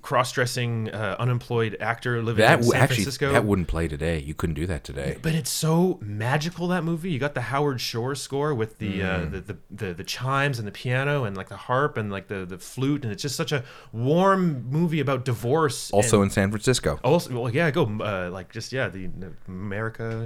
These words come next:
Speaker 1: is my money, right? Everyone lives
Speaker 2: Yeah.
Speaker 1: in San Francisco. And yeah,
Speaker 2: Yeah.
Speaker 1: didn't ma-, anyway, that movie's a fantasy. And he makes these, like, fantasies, like Harry Potter and
Speaker 2: Yeah.
Speaker 1: Mrs. Doubtfire. But then I
Speaker 2: Home
Speaker 1: also
Speaker 2: Alone? Was that him?
Speaker 1: Yeah, it was him.
Speaker 2: Okay.
Speaker 1: But I like thinking about how a director's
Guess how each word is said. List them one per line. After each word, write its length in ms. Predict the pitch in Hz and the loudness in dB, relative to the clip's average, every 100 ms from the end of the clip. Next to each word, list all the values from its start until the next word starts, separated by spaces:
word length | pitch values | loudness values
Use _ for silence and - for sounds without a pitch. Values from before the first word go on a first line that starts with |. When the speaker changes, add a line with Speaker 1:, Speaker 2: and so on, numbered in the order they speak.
| 113 | -8
Speaker 1:
is 140 | 107 107 | -10 -8
my 120 | 117 | -8
money, 160 | 143 101 | -6 -8
right? 240 | 98 131 | -8 -10
Everyone 280 | 117 120 120 | -10 -8 -4
lives 140 | 123 123 | -4 -4
Speaker 2:
Yeah. 40 | |
Speaker 1:
in 40 | |
San 200 | 117 127 | -4 -4
Francisco. 520 | 120 117 139 - 101 101 | -6 -8 -12 -4 -4 -2
And 180 | 117 | -2
yeah, 180 | 147 160 | 0 2
Speaker 2:
Yeah. 60 | 156 | 2
Speaker 1:
didn't 200 | 185 156 | 2 0
ma-, 200 | 113 143 | 0 0
anyway, 220 | 151 98 | 0 0
that 160 | 131 156 | 0 0
movie's 200 | 147 107 | -2 -4
a 40 | |
fantasy. 500 | - 95 90 - 90 - - | -6 -6 -6 -10 -12 -14 -4
And 100 | 139 | 0
he 60 | 208 | 2
makes 180 | 208 | 0
these, 180 | - 147 | -2 -2
like, 140 | 113 - | -2 -4
fantasies, 600 | 101 90 90 90 90 - - | -8 -8 -10 -12 -16 -18 -14
like 160 | 92 90 | -14 -8
Harry 220 | 98 92 | -8 -6
Potter 360 | 90 90 90 | -6 -4 -4
and 140 | 90 90 | -6 -4
Speaker 2:
Yeah. 180 | 78 73 | -2 -2
Speaker 1:
Mrs. 180 | - | -6
Doubtfire. 480 | - 90 - 90 92 - - - | -8 -10 -8 -10 -10 -12 -20 -6
But 100 | 131 | 0
then 120 | 160 | 4
I 40 | 151 | 6
Speaker 2:
Home 100 | 101 | 6
Speaker 1:
also 120 | 101 | 6
Speaker 2:
Alone? 240 | 101 123 123 - - | 6 2 -2 -14 -2
Was 80 | 113 | 2
that 80 | 117 | 4
him? 240 | 143 226 - | 2 0 0
Speaker 1:
Yeah, 140 | 156 | 2
it 20 | |
was 120 | 170 165 | 2 0
him. 200 | 127 123 | -6 -6
Speaker 2:
Okay. 220 | - 76 71 | -6 -6 -4
Speaker 1:
But 140 | 117 156 | 4 6
I 40 | |
like 220 | 165 196 | 6 4
thinking 260 | 156 156 135 | 2 -2 2
about 200 | 123 117 131 | 2 2 2
how 120 | 123 | 2
a 60 | |
director's 680 | 120 120 120 123 123 113 107 | 2 2 0 0 -2 -2 -4